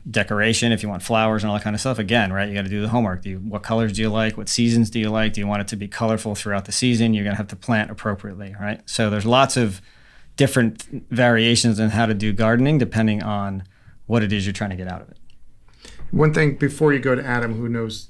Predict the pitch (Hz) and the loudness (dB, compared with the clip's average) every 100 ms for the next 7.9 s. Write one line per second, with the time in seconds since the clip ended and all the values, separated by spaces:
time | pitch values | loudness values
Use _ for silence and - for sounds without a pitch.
0 | - 120 113 117 113 113 110 - - - | -10 -6 -6 -6 -8 -8 -8 -8 -10 -4
1 | 147 156 175 160 139 135 127 131 127 139 | 2 4 4 4 2 2 2 2 2 2
2 | 135 135 127 - 135 127 - 123 117 117 | 2 -2 -4 -6 -4 -2 -2 0 0 0
3 | 120 131 131 131 131 127 - - - - | 0 0 2 0 0 -4 -14 -20 -20 -20
4 | - - 127 120 113 - - 123 - 117 | -18 -8 -2 -2 -4 -12 -4 -4 -2 -4
5 | 113 120 147 - - - - - - - | -4 -4 -6 -12 -20 -20 -20 -20 -20 -20
6 | - - 127 117 117 127 - - - - | -20 -8 -6 -6 -8 -12 -14 -18 -8 -2
7 | 123 120 120 113 113 120 131 127 - | 2 4 4 2 2 0 0 -2 -6